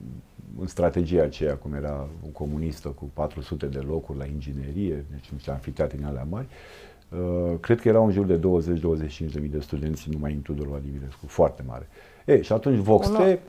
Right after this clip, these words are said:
Speaker 2: o-, o-, un oraș mai
Speaker 1: Un oraș,
Speaker 2: ca
Speaker 1: da,
Speaker 2: Fieni,
Speaker 1: da.
Speaker 2: așa,
Speaker 1: Erau,
Speaker 2: mai
Speaker 1: erau, uh, era la un moment dat T douăzeci și doi. Deci T douăzeci și doi înseamnă căminul numărul douăzeci și doi.
Speaker 2: Cam o treime din Târgoviște,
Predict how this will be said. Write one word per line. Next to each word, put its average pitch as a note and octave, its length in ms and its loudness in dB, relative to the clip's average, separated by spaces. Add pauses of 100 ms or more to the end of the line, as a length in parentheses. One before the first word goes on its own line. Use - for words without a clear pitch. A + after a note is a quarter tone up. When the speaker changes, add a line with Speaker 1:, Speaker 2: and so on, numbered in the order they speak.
(180)
Speaker 2:
o-, G3 80 -2
o-, G#3+ 200 4 (260)
un A3 80 -2
oraș A3 300 4
mai F#3 220 -2 (120)
Speaker 1:
Un - 100 8
oraș, F3 280 8
Speaker 2:
ca - 160 -2
Speaker 1:
da, - 60 6
Speaker 2:
Fieni, F#3+ 180 2
Speaker 1:
da. - 60 0
Speaker 2:
așa, F3+ 200 4
Speaker 1:
Erau, C3+ 300 12
Speaker 2:
mai A#2+ 100 6
Speaker 1:
erau, C#3 320 12 (460)
uh, A2 80 0 (1120)
era G#2+ 180 8
la A#2+ 80 10
un A#2 60 6
moment A2 220 4
dat A2+ 200 10
T - 60 4
douăzeci F#2+ 360 8
și D#2 80 -6
doi. D2+ 300 4
Deci D#2+ 220 -8
T - 40 -20
douăzeci F#2 240 4
și E2+ 60 0
doi G#2 100 4
înseamnă G#2 240 2
căminul G2 340 6
numărul F2+ 320 4
douăzeci E2 360 6
și - 140 -2
doi. D#2+ 240 6
Speaker 2:
Cam A3 200 -2
o A3+ 60 2
treime A3+ 320 2
din G3 100 -2
Târgoviște, F#3 460 -6